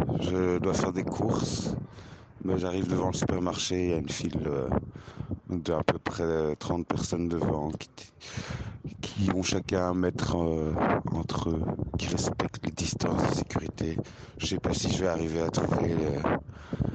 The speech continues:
encore un citron, mais j'espère. Bon, j'espère que ça va aller, que tout va bien aller. Je vois comment, je commence à voir quelques personnes avec des masques. Des contaminés. J'espère qu'ils vont pas me toucher.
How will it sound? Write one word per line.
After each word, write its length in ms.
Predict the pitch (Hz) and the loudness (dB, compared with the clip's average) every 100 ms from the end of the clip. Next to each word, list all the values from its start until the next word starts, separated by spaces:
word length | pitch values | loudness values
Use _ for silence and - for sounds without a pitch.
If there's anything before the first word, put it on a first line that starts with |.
| - - - | 0 0 0
encore 320 | - - 87 | 2 2 2
un 60 | 82 | 2
citron, 540 | - - - - 85 | 0 0 0 0 0
mais 160 | 78 71 - | 0 0 2
j'espère. 500 | - - - 78 92 - - - - - - - - - | 2 0 0 2 2 2 2 0 -2 -8 -12 -14 -16 -4
Bon, 240 | 101 101 95 - - - - - - - | 0 2 2 0 0 0 0 -2 -6 -8
j'espère 380 | - - 90 | -4 -2 0
que 100 | - | 2
ça 160 | - 87 | 2 2
va 160 | 80 80 | 2 2
aller, 320 | 82 82 82 | 2 2 0
que 100 | - | -2
tout 100 | 80 | -2
va 140 | 80 | 0
bien 220 | 76 76 73 | 2 0 0
aller. 300 | 76 76 80 | 0 0 0
Je 140 | - | 0
vois 160 | 82 80 | 0 0
comment, 320 | 85 85 85 | 0 0 0
je 100 | 78 | -2
commence 320 | - 87 85 90 | 0 0 0 0
à 40 | |
voir 200 | 82 85 | 2 2
quelques 280 | 95 85 - | 0 0 -2
personnes 360 | - - 92 82 | 0 0 0 0
avec 140 | 80 | 0
des 120 | 78 | 0
masques. 540 | 80 76 - - - - - - - - - - - - - - - - - - - - - - | 0 2 0 -2 -6 -8 -8 -12 -16 -18 -18 -18 -18 -18 -16 -16 -16 -20 -20 -20 -20 -20 -20 -10
Des 180 | - 90 | -2 -2
contaminés. 800 | - 87 - 87 87 82 78 76 - - 71 69 - - - - - - - | 0 -4 0 2 2 2 0 2 2 2 2 0 -2 -6 -4 -4 -6 -6 -4
J'espère 340 | 90 - 92 | -2 0 -2
qu'ils 120 | - | 0
vont 140 | 85 87 | 0 2
pas 180 | 87 85 | 2 2
me 240 | 85 78 | 2 2
toucher. 360 | - - - | 0 -2 0